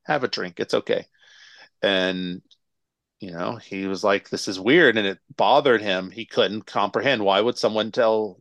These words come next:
you know, someone who you love tells you, "Hey, it's cool. I know you're an alcoholic, but have a drink." And, um, it bothered him, but he took it as, "Okay, cool. I can have a drink." And so he did, and he started drinking, um, which then led to the drugs.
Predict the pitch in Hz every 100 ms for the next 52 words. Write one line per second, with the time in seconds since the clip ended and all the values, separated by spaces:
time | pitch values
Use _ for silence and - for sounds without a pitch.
0 | _ - 98 87 85 - _ _ _ _
1 | _ - 117 107 104 107 110 104 107 101
2 | 107 107 127 143 120 104 - 120 117 113
3 | 127 107 107 101 104 139 151 - - 156
4 | 135 113 139 143 127 117 120 131 113 113
5 | 107 123 101 - 123 156 107 - - _
6 | _ _ _ _ - 113 110 110 113 110
7 | 104 104 107 104 - 117 _ - 110 160
8 | 185 135 113 131 131 - - 117 - 120
9 | - 123 120 113 113 - 185 - 440 -
10 | - 165 160 185 185 190 277 - - -
11 | 123 131 117 101 107 90 - _ - 98
12 | 98 - 92 82 - 80 - - _ -
13 | - - _ - 85 80 80 80 92 -
14 | 90 87 87 80 - 87 - 87 87 -
15 | -